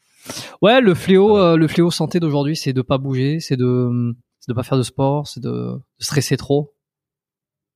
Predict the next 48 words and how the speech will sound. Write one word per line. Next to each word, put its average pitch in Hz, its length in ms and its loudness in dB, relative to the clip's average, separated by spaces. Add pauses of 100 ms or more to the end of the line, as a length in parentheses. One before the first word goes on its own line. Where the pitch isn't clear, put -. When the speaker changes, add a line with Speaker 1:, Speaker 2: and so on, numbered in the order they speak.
(1040)
Speaker 2:
Sur 151 300 -2
les 151 140 2
pratiquants 156 480 -2
déjà 135 200 2
sportifs - 540 -4
ou 131 100 -6
genre 113 260 0
plus - 180 -12
sur - 200 -4
la 98 100 2
population, 107 800 -4
euh ? 82 260 -4 (1120)
Speaker 1:
Non, 208 340 2
tu 180 140 -4
sais 180 100 2
quoi ? 214 240 0
Je 160 140 -2
vais 175 60 2
te - 40 -8
poser 190 200 4
la 196 80 2
question 190 320 -2
sur, 151 260 -4
euh, 127 580 0
les 135 160 -4
pratiquants 165 800 -2
et 135 100 0
ceux - 160 -4
que - 120 -2
tu 147 180 -6
vois, 123 340 -4
donc 120 200 -12
qui - 120 -10
sont 143 460 -2
autour 135 380 0
Speaker 2:
Ok. 139 80 -2
Speaker 1:
des, 113 260 0
des 117 100 -8
sports 127 240 0
de 123 60 2
force 131 360 -2
et 131 40 -2
autour 120 260 -4
de, 117 80 -2
Speaker 2:
Alors, 107 280 -2
Speaker 1:
du 117 100 -10
crossfit. - 400 -10
Speaker 2:
sur, 165 400 0